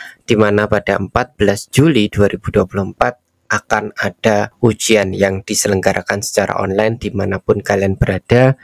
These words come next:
dan pengumuman bisa diakses dua puluh enam Juli.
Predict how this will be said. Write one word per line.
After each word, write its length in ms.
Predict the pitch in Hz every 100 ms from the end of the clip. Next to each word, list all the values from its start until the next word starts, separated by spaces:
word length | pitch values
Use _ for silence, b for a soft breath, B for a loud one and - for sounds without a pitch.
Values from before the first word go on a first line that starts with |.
| B B B B B -
dan 320 | 113 104 107
pengumuman 880 | - 104 101 98 98 113 113 113 110
bisa 320 | 98 - 101
diakses 960 | 95 - 101 - 110 104 - - - - _
dua 320 | - 98 95
puluh 320 | - 101 95 - -
enam 480 | 101 95 92 92 92 -
Juli. 400 | - 107 101